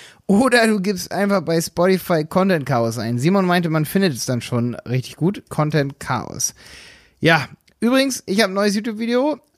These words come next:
Und zwar komme ich auch gleich darauf zu sprechen, dass unser neues YouTube-Video mega geil ist und was das damit zu tun hat,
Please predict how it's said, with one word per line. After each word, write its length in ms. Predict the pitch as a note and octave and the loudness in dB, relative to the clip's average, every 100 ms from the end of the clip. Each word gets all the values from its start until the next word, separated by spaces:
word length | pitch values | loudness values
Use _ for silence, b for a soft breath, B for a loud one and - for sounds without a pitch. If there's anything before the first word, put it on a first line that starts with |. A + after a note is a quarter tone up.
| _ - | _ -2
Und 260 | F#3+ G3+ | 0 0
zwar 560 | - E3+ F#3 F#3+ F#3+ D#3+ | -4 0 2 4 2 0
komme 260 | - G3+ | -2 0
ich 60 | G#3 | 0
auch 120 | F#3+ | 0
gleich 160 | G3 G3 | -2 0
darauf 180 | F#3 F3 | -2 -2
zu 120 | F3 | -8
sprechen, 600 | - F#3+ F#3 F#3+ F#3+ F3+ - _ - B2 B2+ - | -4 -2 -2 -2 -2 -6 -12 _ -18 -16 -14 -2
dass 220 | E3 E3+ | 0 0
unser 300 | E3+ E3 G2 | 0 0 0
neues 240 | D#3 E3 | 0 0
YouTube-Video 840 | F#3 F3 E3 - D#3 D3 D#3+ F3 E3 | 0 -4 -10 -14 -12 -4 0 2 4
mega 280 | E3 D#3+ D3 | 4 4 4
geil 320 | D3+ F3+ E3+ | 4 4 2
ist 160 | F#3+ | 0
und 100 | D3+ | -2
was 160 | D3+ D#3+ | -4 -4
das 120 | D#3+ | -4
damit 220 | D#3+ D#3+ | -2 -2
zu 100 | D3+ | -2
tun 220 | C#3+ F#3 F3+ | -4 0 2
hat, 220 | F#3+ | 0